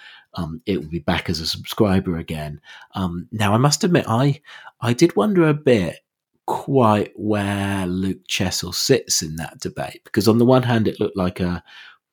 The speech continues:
perhaps a bit of a faux pas or a bit provocative to say it, but, but then you also find yourself thinking, well, he is, you know, he's not long been a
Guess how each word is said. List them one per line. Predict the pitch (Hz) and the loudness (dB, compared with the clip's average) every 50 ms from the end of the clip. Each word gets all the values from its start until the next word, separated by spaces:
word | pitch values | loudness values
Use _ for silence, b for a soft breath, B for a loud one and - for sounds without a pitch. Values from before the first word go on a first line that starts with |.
| _ - | _ -12
perhaps | - 127 87 101 - - - - - | -10 -6 -4 -4 -4 -6 -6 -6 -6
a | 78 | -4
bit | 87 87 78 | -4 -6 -8
of | 76 80 | -8 -10
a | 82 | -10
faux | - - 87 82 80 - | -10 -8 -8 -8 -8 -10
pas | - 85 82 82 92 98 | -10 -10 -8 -6 -4 -4
or | 98 | -4
a | 90 87 | -4 -6
bit | - 92 - _ - | -8 -10 -12 _ -10
provocative | - 85 85 87 90 - - - - 80 73 | -8 -6 -6 -6 -8 -8 -12 -16 -16 -16 -14
to | - 90 | -12 -12
say | - - 85 80 82 82 | -10 -10 -8 -8 -8 -8
it, | 87 104 - - | -10 -10 -10 -8
but, | - 101 98 95 - - _ B B B B B B B B B B - | -6 -6 -6 -6 -8 -10 _ B B B B B B B B B B -12
but | - - | -6 -4
then | 139 135 | -2 -2
you | 143 151 | 0 0
also | 160 170 165 - - | 0 0 0 -2 -2
find | 143 - 151 147 139 | -2 -2 -2 -2 -2
yourself | 143 - - 147 | -2 -4 -6 -6
thinking, | - 170 175 196 | -6 -6 -6 -4
well, | 214 233 269 269 277 277 - - _ _ _ _ b b b b b b b _ _ _ - | -2 -2 -2 -2 -2 -4 -6 -8 _ _ _ _ b b b b b b b _ _ _ -12
he | - 196 - 269 302 | -6 -2 0 2 2
is, | 349 359 370 349 - - - - | 2 2 2 0 -2 -6 -8 -6
you | - 262 285 | -4 -2 -2
know, | 233 202 202 | 0 2 2
he's | 196 214 233 | 2 2 2
not | 269 302 269 - | 0 0 0 0
long | 254 277 269 262 254 247 247 | 0 0 0 0 0 0 2
been | 240 208 202 190 185 | 4 4 4 4 4
a | 175 151 | 0 -2